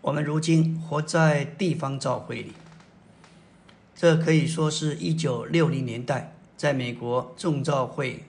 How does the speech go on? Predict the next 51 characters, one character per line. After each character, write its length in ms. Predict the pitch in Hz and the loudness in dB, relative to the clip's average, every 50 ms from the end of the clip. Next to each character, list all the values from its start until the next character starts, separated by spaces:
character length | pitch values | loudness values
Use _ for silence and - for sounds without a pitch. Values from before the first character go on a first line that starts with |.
| - - | -18 -8
教 240 | - - 170 160 151 | -2 0 2 2 2
会 220 | 151 160 151 147 | 2 0 -2 -2
生 240 | 131 - - 151 147 | -2 -2 -4 -4 -4
活 140 | 131 127 123 | -4 -6 -6
的 120 | 123 120 | -6 -6
主 220 | 117 - - - - | -6 -8 -12 -14 -14
题 160 | - - - | -12 -12 -10
曲。 220 | - - - - - - - _ _ _ _ _ _ - _ _ - - - - - - - - - | -10 -10 -14 -16 -20 -20 -20 _ _ _ _ _ _ -20 _ _ -20 -20 -20 -20 -20 -20 -20 -8 -2
一 120 | - 156 | 0 2
九 120 | 156 160 160 | 2 2 2
六 180 | 160 165 160 | 4 4 4
九 160 | 156 - 135 131 | 4 2 0 -2
年， 260 | 131 120 120 127 131 - - | -4 -4 -6 -8 -8 -10 -12
李 160 | - - 113 | -12 -10 -6
弟 120 | - 143 | -6 -4
兄 200 | 143 151 156 156 | -2 0 0 0
在 160 | 151 151 147 135 | 0 0 -2 -2
一 80 | 135 | -2
次 160 | - - - | -4 -6 -6
特 260 | 143 - - - 165 156 | -8 -8 -4 -4 -4 -4
会 260 | 160 - 156 156 135 | -2 -2 -2 -2 -2
里 100 | 120 120 | -2 -6
头 220 | - - 110 117 | -10 -12 -10 -8
释 200 | 117 - - 151 | -8 -6 -6 -6
放 320 | - - 135 123 - - - - - - _ - - - _ _ _ - - - - - _ | -4 -4 -6 -6 -8 -12 -18 -20 -20 -20 _ -20 -20 -20 _ _ _ -20 -20 -20 -20 -20 _
《神 380 | - - - - 139 143 160 160 | -10 -8 -4 -4 -2 -2 -2 0
殿 240 | 160 185 175 151 | 2 2 2 2
与 120 | 135 127 123 | 0 -2 -4
神 280 | 117 - - 123 147 | -6 -6 -6 -6 -6
城 140 | 143 - 120 | -6 -6 -6
的 80 | 120 120 | -8 -8
恢 240 | 117 - 127 123 120 | -8 -8 -8 -8 -8
复》， 180 | - - - - - - - - - - _ - - - - _ - _ - - - - _ _ _ _ | -8 -14 -18 -18 -20 -20 -20 -20 -20 -20 _ -20 -20 -20 -20 _ -20 _ -20 -20 -20 -20 _ _ _ _
众 240 | - 190 175 160 | 2 4 4 6
圣 280 | 156 160 170 165 156 143 | 6 4 4 2 2 2
徒 280 | - - 123 123 127 131 | 0 -4 -6 -6 -6 -6
经 320 | 127 - 175 165 165 165 | -6 -2 0 2 4 6
历 120 | 165 160 | 6 6
到 340 | 160 160 131 117 110 - - - - - _ | 4 4 0 -2 -4 -6 -12 -16 -20 -20 _
像 460 | - - - 156 139 135 131 123 - - - - - - - - - - - - - - - - - - - - - | -10 -4 -2 -2 0 -2 -4 -6 -8 -12 -16 -20 -20 -20 -20 -20 -20 -20 -20 -20 -20 -20 -20 -20 -20 -20 -20 -18 -10
诗 220 | - - - 165 | -8 -4 -2 -2
篇 240 | 160 165 165 160 160 | 0 2 4 4 6
一 80 | 165 | 6
百 140 | 160 160 - | 4 2 0
二 180 | - 160 160 156 | 0 0 0 0
十 140 | 160 - 151 | 0 0 0
六 180 | 156 156 139 | 0 0 0
篇 180 | 123 - 143 139 | 0 -4 -6 -6
所 160 | 135 - 107 | -6 -8 -10
说 240 | - - - 135 131 | -10 -8 -6 -4 -4
的： 160 | - 123 - | -6 -8 -12